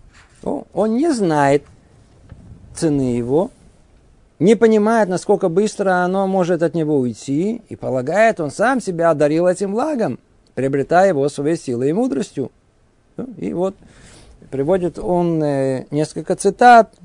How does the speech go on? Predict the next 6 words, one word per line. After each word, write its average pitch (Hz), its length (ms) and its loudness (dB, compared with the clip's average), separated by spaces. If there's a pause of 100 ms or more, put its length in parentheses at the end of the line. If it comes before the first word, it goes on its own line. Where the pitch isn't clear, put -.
(760)
из, 135 400 -6
э, 139 200 0
Танаха, 220 600 0 (880)
и, 117 200 -2
например, 170 540 0
о 139 680 -2